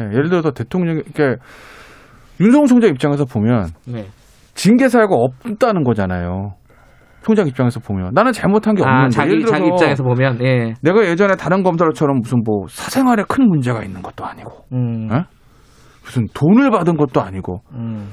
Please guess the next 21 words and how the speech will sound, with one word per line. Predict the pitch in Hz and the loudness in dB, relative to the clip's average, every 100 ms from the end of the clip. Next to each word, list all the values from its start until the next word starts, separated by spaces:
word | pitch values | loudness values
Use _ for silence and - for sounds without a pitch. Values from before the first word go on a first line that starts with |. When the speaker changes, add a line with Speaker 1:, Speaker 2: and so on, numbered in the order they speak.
| - | -6
Speaker 1:
명백한 | 127 180 226 247 - 220 | 0 0 0 0 0 -2
불법이 | - 160 170 233 208 | 0 -2 2 2 4
없고 | 151 131 180 | 0 0 0
내가 | 135 156 190 | 2 2 0
잘못한 | - 160 175 180 | -2 -4 -2 -2
게 | 170 | -2
없는데 | 117 95 135 135 120 151 202 208 | -2 0 0 2 2 2 0 -4
Speaker 2:
네. | 123 117 101 101 _ _ | -6 -6 -6 -12 _ _
Speaker 1:
어쨌든 | - 131 - 185 190 | -4 -2 0 -2 -2
장관이 | 170 - 143 156 160 160 127 | -4 -4 -2 0 0 0 0
나를 | 120 143 | 0 -2
찍어내기 | - 214 226 190 160 147 | -2 0 2 2 0 0
위해서 | 131 135 | 0 -2
전화리를 | - 123 151 147 139 | -2 0 2 2 0
쳐서 | 135 123 131 | -2 -4 -6
징계 | - 123 131 | -2 0 2
의결이 | 107 117 120 | 0 0 0
났고 | 95 85 - 110 87 123 | -2 -6 -4 -4 -4 0
Speaker 2:
예. | 123 110 107 - | 0 0 -4 -6
Speaker 1:
나는 | 135 202 233 | 0 2 2
이걸 | 147 190 | 2 0